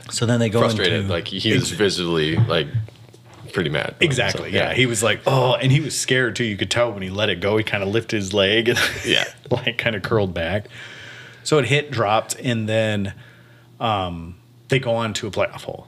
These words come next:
Speaker 1: So n-, at this point, they're tied, all tied up. Uh, McBeth lost the stroke to Aaron on
Speaker 2: Mm-hmm.
Speaker 1: eighteen.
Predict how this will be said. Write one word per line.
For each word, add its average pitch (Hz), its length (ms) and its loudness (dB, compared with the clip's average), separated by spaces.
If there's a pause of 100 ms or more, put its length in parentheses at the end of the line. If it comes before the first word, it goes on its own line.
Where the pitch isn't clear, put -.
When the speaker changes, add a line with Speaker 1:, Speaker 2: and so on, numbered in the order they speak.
(120)
Speaker 1:
So - 160 -6
n-, 92 120 -6
at 95 160 -4
this 110 140 0
point, 110 200 -2
they're 110 100 -2
tied, 90 560 -2
all 95 140 0
tied 98 220 0
up. 92 180 -2 (340)
Uh, 85 400 -6 (1800)
McBeth 113 600 -2
lost 95 340 0
the 90 80 -10
stroke - 380 -6
to - 120 -6
Aaron 87 260 -4
on 98 80 2
Speaker 2:
Mm-hmm. 80 260 -2
Speaker 1:
eighteen. - 420 -8